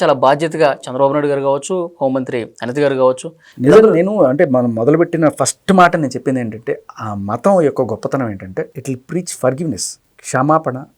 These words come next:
Speaker 2: ప్రేమ, కైండ్‌నెస్, ఇవి బోధించే మతం అది. అటువంటి మతంలో ఎవరన్నా సరే ఇటువంటి మాటలు మాట్లాడుతున్నప్పుడు అది మతానికి చెడ్డ పేరు తీసుకొస్తుంది.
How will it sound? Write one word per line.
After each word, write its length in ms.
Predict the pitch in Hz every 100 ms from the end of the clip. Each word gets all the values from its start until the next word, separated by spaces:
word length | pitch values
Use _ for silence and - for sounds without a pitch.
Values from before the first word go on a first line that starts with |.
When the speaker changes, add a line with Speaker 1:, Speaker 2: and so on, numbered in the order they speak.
| _ _ _ -
Speaker 2:
ప్రేమ, 340 | 120 123 120 170 _ _ _ _ _ _
కైండ్‌నెస్, 580 | 117 123 123 113 - - _ _ _ _ 147
ఇవి 220 | 139 202
బోధించే 400 | 156 143 131 117
మతం 240 | 107 117
అది. 120 | 101 - _ _ - - - -
అటువంటి 360 | 147 208 196
మతంలో 640 | 143 127 190 180 147 175 - _ _
ఎవరన్నా 320 | 127 170 208 185
సరే 200 | 160 131
ఇటువంటి 240 | 127 117
మాటలు 300 | 113 131 143
మాట్లాడుతున్నప్పుడు 760 | 117 117 110 117 98 - 139 220 _ _ -
అది 120 | 135
మతానికి 400 | 143 143 220 208 143
చెడ్డ 120 | 139
పేరు 180 | 127 110
తీసుకొస్తుంది. 520 | 104 - - -